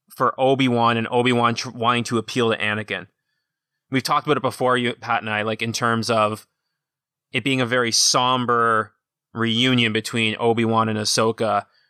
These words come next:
And is there potential in the Ahso-, like, in, not in the Ahsoka series 'cause it comes after, but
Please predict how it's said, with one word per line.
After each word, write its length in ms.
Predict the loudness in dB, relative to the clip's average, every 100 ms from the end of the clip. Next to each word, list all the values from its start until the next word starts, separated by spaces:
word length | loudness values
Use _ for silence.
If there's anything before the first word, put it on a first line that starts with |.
| _ _
And 540 | -2 0 0 -2 -6 -12 _ _
is 180 | -6 -2
there 100 | -2
potential 540 | -2 -2 -4 0 0 0
in 60 |
the 80 | 0
Ahso-, 360 | 0 2 0 0
like, 220 | -2 -2
in, 240 | -2 0
not 140 | 0 -2
in 60 |
the 60 | -2
Ahsoka 260 | -2 -2 -2
series 360 | 0 0 0 -4
'cause 100 | -6
it 40 |
comes 180 | -4 0
after, 320 | 0 0 -2
but 180 | -2